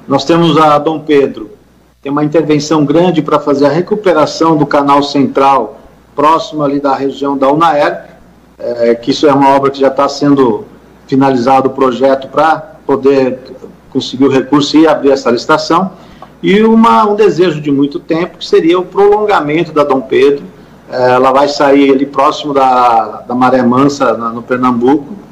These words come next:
paralelo ao Golfe, pra que a gente possa fazer essa, esse anel viário, né, que é uma, é um grande fluxo de pessoas que vem da ponta da, da, da ilha.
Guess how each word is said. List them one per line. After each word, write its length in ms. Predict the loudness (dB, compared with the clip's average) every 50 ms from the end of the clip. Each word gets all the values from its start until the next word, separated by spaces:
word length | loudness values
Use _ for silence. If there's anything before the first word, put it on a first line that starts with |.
| -20 -20 -18 -6 -4
paralelo 460 | -2 0 0 0 0 2 2 2 2
ao 120 | 2 2
Golfe, 560 | 2 2 2 4 4 2 0 -4 -6 -6 -8 -8 -10 -18 -20 -20 -20 -20 -14 -6 -4
pra 120 | -4 -2
que 100 | 0 0
a 40 | 0
gente 240 | 0 0 -2 -4 -2
possa 340 | -2 0 0 0 -2 -4
fazer 440 | -4 -2 -2 -2 0 0 0 0 2
essa, 600 | 2 2 0 -2 -2 0 2 2 2 2 0 -2 -8 -20 -20 -20 _ _ -18 -16 -14 -14 -12
esse 180 | -6 -4 -2
anel 320 | -2 0 2 2 0 0 0
viário, 420 | 2 2 2 2 2 0 -2 -4
né, 160 | -4 -4 -6 -4
que 120 | -4 -4
é 40 | -2
uma, 260 | 0 0 -2 -2 -2 -4 -4
é 100 | -2 0
um 140 | 0 0
grande 420 | 0 0 0 0 0 2 2 0 0
fluxo 400 | -2 -2 -2 -2 -2 -2 -6 -12
de 80 | -10
pessoas 380 | -4 -4 -2 -2 -2 -2 -4 -4
que 100 | -6 -6
vem 180 | -2 -2 0 2
da 140 | 0 0
ponta 400 | -2 -2 -2 -2 -2 0 0 0
da, 120 | 0 0 0
da, 520 | -2 -4 -6 -4 0 0 2 2 2 0
da 220 | 0 0 2 2 4
ilha. 340 | 4 4 4 2 -2 -4